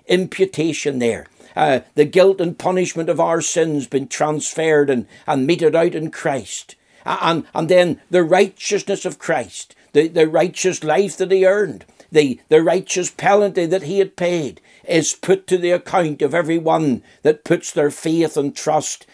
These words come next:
in Jesus Christ. That's why Habakkuk the prophet could say,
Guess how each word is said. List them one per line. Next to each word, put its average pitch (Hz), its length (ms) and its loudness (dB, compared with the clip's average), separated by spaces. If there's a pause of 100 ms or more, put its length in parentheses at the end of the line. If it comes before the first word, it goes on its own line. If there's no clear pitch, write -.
(140)
in 143 220 0
Jesus 139 480 -4
Christ. 127 300 -6
That's 185 220 -2
why 175 140 0
Habakkuk 156 640 -4
the 147 120 -6
prophet 151 500 0 (180)
could 147 160 0
say, 143 460 2